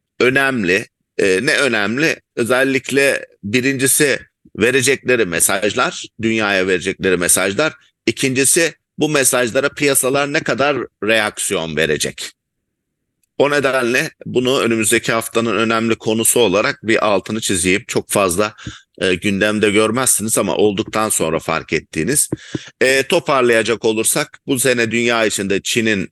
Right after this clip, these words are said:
e, olayı bu önemli. E, Erdemir tarafında da öyle,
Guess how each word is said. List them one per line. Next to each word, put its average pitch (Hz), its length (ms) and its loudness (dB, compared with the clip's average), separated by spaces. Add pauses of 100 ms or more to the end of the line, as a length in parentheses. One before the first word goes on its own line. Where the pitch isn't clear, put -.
e, 87 260 0
olayı 95 580 2
bu - 380 -2
önemli. 117 520 0 (480)
E, 117 260 2
Erdemir 107 480 0
tarafında 90 640 -2
da 85 180 0
öyle, 87 480 2